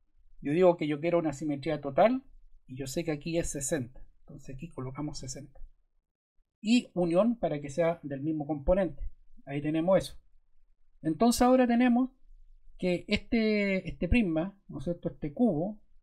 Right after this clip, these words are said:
que tiene treinta por lado cuarenta, está, eh, justo al medio acá. Entonces yo me ubico ahí y como yo de nuevamente partí de este centro,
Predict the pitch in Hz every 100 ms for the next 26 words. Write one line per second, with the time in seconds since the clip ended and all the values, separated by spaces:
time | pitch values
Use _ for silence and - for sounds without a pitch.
0 | _ - 147 160 156 147 220 202 147 165
1 | 170 165 139 143 165 156 151 190 180 131
2 | 196 226 - - - - - - - -
3 | - - - 226 147 - 180 185 175 175
4 | - 254 - 226 220 220 180 123 127 170
5 | 170 180 - 131 147 170 180 214 269 269
6 | - _ - 147 147 135 170 247 202 135
7 | 147 185 170 180 156 131 156 156 _ _
8 | _ - 123 - - 190 151 170 - 143
9 | - 190 131 165 185